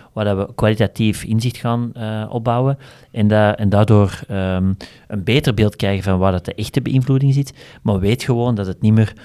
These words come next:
honderd procent in de toekomst meetbaar zal zijn in uw, eh, in uw huidige analytics tools. Ehm,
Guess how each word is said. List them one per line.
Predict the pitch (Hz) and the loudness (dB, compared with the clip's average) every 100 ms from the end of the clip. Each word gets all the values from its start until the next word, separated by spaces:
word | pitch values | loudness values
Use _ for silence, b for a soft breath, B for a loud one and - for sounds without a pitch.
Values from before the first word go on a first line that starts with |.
| B | B
honderd | B 104 107 - | B 0 0 -2
procent | 104 - 104 107 - - | -6 -4 -6 -6 -10 -6
in | 101 | -6
de | |
toekomst | 87 107 104 101 - - | -4 -4 -2 -2 -4 -6
meetbaar | 92 107 95 | -6 -4 -6
zal | 92 | -6
zijn | 87 90 92 - | -8 -6 -6 -6
in | 90 87 | -6 -6
uw, | 87 85 | -6 -8
eh, | 80 85 92 | -10 -10 -10
in | 101 | -6
uw | 90 85 | -6 -6
huidige | 76 92 90 | -8 -8 -8
analytics | 90 85 - 104 | -10 -10 -10 -14
tools. | - - - - - | -14 -16 -16 -16 -12
Ehm, | 95 95 95 | -8 -6 -6